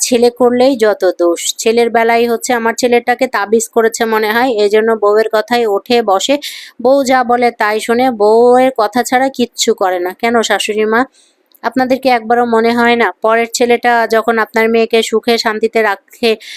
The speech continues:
তখন পরের ছেলেটা অনেক ভালো, আর আপনার ছেলেটা পরের বাড়ির মেয়েকে যখন একটু ভালো রাখার চেষ্টা করে, তখনই আপনার ছেলেটা তাবিজ কবজের আশ্রয়ে চলে যায়? এই মেন্টালিটিটা আমাদেরকে থাকা ও-,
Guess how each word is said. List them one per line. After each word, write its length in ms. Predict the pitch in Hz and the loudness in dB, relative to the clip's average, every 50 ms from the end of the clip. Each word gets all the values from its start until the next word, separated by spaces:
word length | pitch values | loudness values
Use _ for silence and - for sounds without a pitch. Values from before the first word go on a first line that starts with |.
| - - - | -20 -10 -6
তখন 240 | - 247 254 247 247 | -4 -2 -2 -2 0
পরের 240 | 240 240 233 233 226 - | 0 0 0 0 -2 -2
ছেলেটা 320 | - 240 233 226 233 226 | -2 -2 0 0 0 0
অনেক 380 | 170 202 208 220 240 247 247 226 | 0 0 0 2 2 0 0 0
ভালো, 240 | 226 208 196 196 | 0 0 2 2
আর 80 | 196 196 | 2 2
আপনার 400 | 185 196 208 - 233 240 254 262 - | 0 -2 -4 -2 -2 -2 -2 -2 -2
ছেলেটা 340 | - 269 262 262 - 262 247 | 0 0 0 0 0 0 0
পরের 340 | - 214 214 214 233 226 | 0 0 0 0 0 0
বাড়ির 280 | 220 240 240 247 240 240 | 0 0 0 0 0 0
মেয়েকে 340 | 240 240 240 240 240 240 226 | 0 0 0 2 0 0 0
যখন 240 | 233 233 226 240 240 | 0 0 0 0 -2
একটু 200 | 233 - 233 220 | -2 0 -2 -2
ভালো 260 | 220 196 196 208 214 | -2 -2 -2 0 0
রাখার 240 | 220 220 - 240 226 - | 0 0 0 -2 -2 0
চেষ্টা 320 | - 220 220 - - 220 | 0 -2 0 0 -2 -2
করে, 180 | 214 220 220 214 - - - - - - - - | 0 0 0 -2 -4 -8 -18 -18 -20 -12 -6 -4
তখনই 300 | 269 269 285 277 277 277 | -2 0 0 0 2 2
আপনার 300 | 269 262 - 262 269 262 | 2 0 0 -2 -2 -2
ছেলেটা 320 | - 269 262 254 254 269 262 | 0 0 0 0 0 0 -2
তাবিজ 360 | - 254 254 240 254 247 - - | -2 0 0 0 0 0 0 -2
কবজের 360 | 262 247 254 254 240 262 247 | 0 0 0 0 2 2 2
আশ্রয়ে 420 | 247 247 247 - - 269 254 254 | 2 0 -2 -2 -2 0 0 0
চলে 300 | 247 - 262 254 254 254 | 2 0 0 2 2 0
যায়? 220 | 240 214 190 180 - | 0 0 -2 -2 -2
এই 160 | - 214 226 240 | 0 2 2 2
মেন্টালিটিটা 720 | 247 233 226 220 233 233 240 240 233 - 226 - 269 269 | 2 0 0 0 0 0 0 0 -2 -4 -4 -2 -2 -2
আমাদেরকে 560 | 254 220 214 208 196 226 220 220 - 269 294 302 - - - - - - _ | 0 -2 -2 -2 -2 -2 -2 -2 0 -2 -2 -2 -4 -12 -18 -18 -20 -14 _
থাকা 400 | - 240 - 247 247 254 247 226 | -6 -4 0 2 2 2 2 0
ও-, 80 | 233 | -2